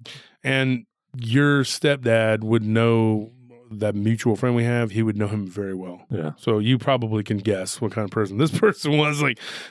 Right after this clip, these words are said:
Speaker 1: back in the day, it was, like, somebody that I'm not gonna be like, "Hey, I don't want your whatever you're into rubbing off on me. I'm not gonna hang out at your house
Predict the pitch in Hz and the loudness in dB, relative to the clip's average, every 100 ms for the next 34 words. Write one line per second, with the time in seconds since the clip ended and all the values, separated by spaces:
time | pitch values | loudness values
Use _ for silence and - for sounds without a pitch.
0 | - 170 160 156 139 147 156 156 143 147 | -2 0 2 2 4 4 6 6 4 4
1 | 139 - 165 156 143 139 151 147 143 135 | 4 6 6 6 4 4 4 4 2 2
2 | 143 135 127 120 139 139 139 143 135 135 | 4 4 4 4 4 6 6 4 4 2
3 | - 143 131 113 _ _ _ 113 123 135 | 4 4 4 0 _ _ _ 2 4 6
4 | 135 131 139 127 135 117 123 120 123 123 | 6 6 4 4 4 4 4 2 0 0
5 | 117 113 117 135 131 113 127 123 120 107 | 0 2 2 2 0 -2 0 0 0 0
6 | 113 123 127 113 113 | -2 0 0 0 -2